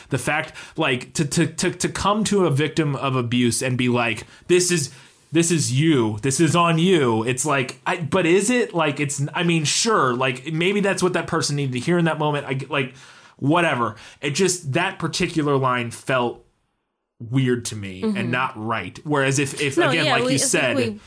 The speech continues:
Speaker 2: we approach it differently.
Speaker 1: Yeah.
Speaker 2: Because there is such a thing as cycle of abuse.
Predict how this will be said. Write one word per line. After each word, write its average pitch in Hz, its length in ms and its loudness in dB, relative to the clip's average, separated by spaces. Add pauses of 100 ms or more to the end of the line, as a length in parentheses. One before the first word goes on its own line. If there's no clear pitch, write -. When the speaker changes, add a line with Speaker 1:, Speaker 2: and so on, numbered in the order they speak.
(560)
Speaker 2:
we 233 160 -2
approach 208 420 -2
it - 220 -6
differently. 175 680 -8 (140)
Speaker 1:
Yeah. 143 280 -2
Speaker 2:
Because 240 320 -2
there 254 160 2
is 262 180 0
such 220 180 -2
a 220 60 -4
thing 190 240 -2
as 180 280 -2
cycle - 360 -4
of 175 100 -4
abuse. 160 600 -6